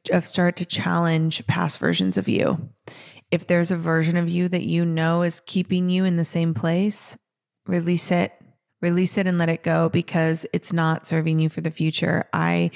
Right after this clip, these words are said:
decided that I didn't wanna work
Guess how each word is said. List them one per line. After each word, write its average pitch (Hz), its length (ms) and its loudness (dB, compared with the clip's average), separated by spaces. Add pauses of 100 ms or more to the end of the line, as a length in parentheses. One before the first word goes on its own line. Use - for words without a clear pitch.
(720)
decided 165 880 2
that 170 380 0
I 165 200 0
didn't 160 380 0
wanna 165 220 0
work 160 500 -2